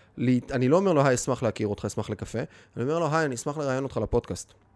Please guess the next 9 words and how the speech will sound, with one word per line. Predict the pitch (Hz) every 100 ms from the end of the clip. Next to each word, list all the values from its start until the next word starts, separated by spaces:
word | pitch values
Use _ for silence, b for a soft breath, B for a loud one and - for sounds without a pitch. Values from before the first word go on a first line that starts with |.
| _ B B B B 117
ועצם | 127 190 247 180
זה | 170
שביקשתי | 175 156 117 - 147 - 151
ממנו | 123 104
לבוא | 104 127
להתראיין, | 120 104 107 110 98
ונניח | 101 104 117 120
והוא | 110 98
הסכים, | - - 190